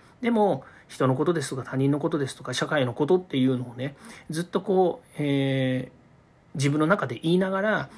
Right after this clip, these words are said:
仕事したりとかね、生活したりとかっていうふうにしてるわけですよ。なのに、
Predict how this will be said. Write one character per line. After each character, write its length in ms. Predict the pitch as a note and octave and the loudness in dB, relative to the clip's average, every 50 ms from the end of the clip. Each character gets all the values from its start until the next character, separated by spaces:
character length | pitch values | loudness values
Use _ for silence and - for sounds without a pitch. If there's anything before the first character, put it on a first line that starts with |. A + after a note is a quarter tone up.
| - | -16
仕 140 | - - C#3+ | -6 -2 0
事 220 | C3+ C#3+ C#3 D#3 C3+ | 0 0 0 -2 -2
し 60 | - | -2
た 100 | F3 D#3+ | -2 -2
り 80 | C#3 | -2
と 100 | C3 B2+ | -4 -6
か 100 | - - | -10 -8
ね、 180 | B2 C3 E3 F#3+ | -6 -6 -6 -4
生 160 | - - C#3 B2+ | 2 2 4 4
活 240 | D3 C3+ - - | 4 0 -4 -4
し 80 | C3+ - | -6 -4
た 80 | - D3 | -2 -2
り 100 | C3+ B2 | -2 -4
と 80 | B2+ | -6
か 60 | B2 | -8
っ 40 | A2+ | -8
て 160 | - - B2 | -6 -4 -2
い 80 | A#2 B2+ | -2 -2
う 40 | C3+ | 0
ふ 60 | C3+ | 0
う 40 | C3+ | 0
に 80 | B2 | -2
し 80 | A2+ - | 0 0
て 80 | - G3 | 0 0
る 60 | G3+ | 0
わ 60 | G#3+ | -2
け 60 | A3+ | -4
で 60 | F3+ | -6
す 140 | C3+ - - | -6 -6 -8
よ。 80 | - - - - - - - - - - - - _ _ _ _ _ _ _ - | -8 -10 -12 -18 -20 -20 -20 -20 -20 -20 -20 -20 _ _ _ _ _ _ _ 0
な 100 | G3+ G#3 | 2 4
の 120 | G3 D#3+ | 4 2
に、 340 | D3+ D#3+ D#3+ D#3 C3 A2 - | 2 0 0 0 -2 -2 -4